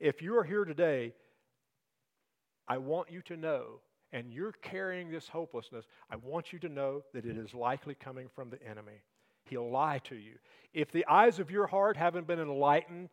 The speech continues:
to the God of the universe, you are prone to believe these lies. You're prone to believe what the enemy says about you.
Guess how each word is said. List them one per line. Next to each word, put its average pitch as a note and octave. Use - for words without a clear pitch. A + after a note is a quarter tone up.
to E3+
the C#3
God C#3
of C#3
the C#3
universe, F3
you D#3+
are C#3+
prone D3+
to D#3+
believe D3+
these C#3+
lies. -
You're F3
prone G#3
to F#3
believe E3+
what E3+
the F3+
enemy F#3
says C3+
about G#2+
you. C3+